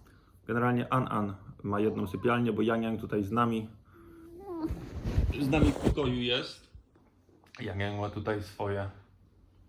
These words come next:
swoją stację, gdzie przebywa, ale mógłby też być właśnie na łóżku piętrowym w pokoju dzieciaków. Tutaj dwie łazienki mamy na górze, więc jest spoko.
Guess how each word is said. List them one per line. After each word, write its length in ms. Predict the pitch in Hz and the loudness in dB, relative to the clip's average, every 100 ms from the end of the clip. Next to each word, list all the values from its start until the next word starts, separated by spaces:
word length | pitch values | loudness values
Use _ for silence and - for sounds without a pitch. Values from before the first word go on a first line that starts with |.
| _ _ - - - - - | _ _ -20 -20 -20 -20 -20
swoją 420 | - - 113 98 | -20 -4 -2 0
stację, 680 | 95 - 123 - - 120 120 127 - - - - - - - - - - - - - - - - - - - - - _ - - - - - - - - | -2 2 2 2 2 4 4 0 -8 -20 -20 -20 -20 -20 -20 -20 -16 -16 -16 -20 -20 -20 -20 -18 -14 -14 -16 -20 -20 _ -10 -6 -6 -8 -12 -12 -12 -10
gdzie 200 | 135 120 | -2 0
przebywa, 600 | 131 - 120 131 113 135 170 - - - - - - - - - - | 2 6 8 10 12 10 6 -10 -16 -20 -20 -20 -20 -20 -20 -10 -2
ale 140 | 110 | 0
mógłby 300 | 117 120 107 | 2 2 2
też 200 | 117 104 | 2 0
być 220 | 98 107 | 2 2
właśnie 280 | 107 107 110 | 0 -2 0
na 80 | 107 | 2
łóżku 260 | 110 110 | 2 0
piętrowym 480 | 101 107 92 110 104 | -2 -2 0 0 0
w 40 | 95 | -4
pokoju 320 | 107 117 104 | 0 2 2
dzieciaków. 540 | 92 - 120 170 180 - - - - - - 135 - - - | 0 0 4 4 4 0 -16 -4 -4 -2 2 2 2 -6 -2
Tutaj 200 | 123 107 | 2 4
dwie 180 | 107 123 | 6 8
łazienki 400 | 120 131 135 131 | 8 8 6 4
mamy 180 | 117 113 | 2 2
na 120 | 110 | 4
górze, 280 | 131 151 123 | 6 8 6
więc 180 | 113 | 4
jest 160 | 104 - | 0 -4
spoko. 480 | - 131 - 127 | 4 6 6 4